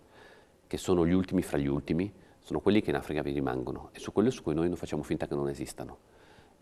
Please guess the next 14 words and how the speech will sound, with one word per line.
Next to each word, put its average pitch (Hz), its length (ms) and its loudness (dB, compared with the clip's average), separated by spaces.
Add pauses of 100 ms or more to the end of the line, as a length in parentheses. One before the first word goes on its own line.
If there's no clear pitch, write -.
E, 82 240 2
e - 120 -2
qualcuno 98 340 4
si 95 140 0
vorrebbe 80 240 4
lavare 78 240 2
la 73 80 2
coscienza 73 480 -2
invece 71 360 -2
accogliendo 73 520 -2
chi 73 100 -4
invece, 71 400 0
eh, - 380 -6
può 80 180 0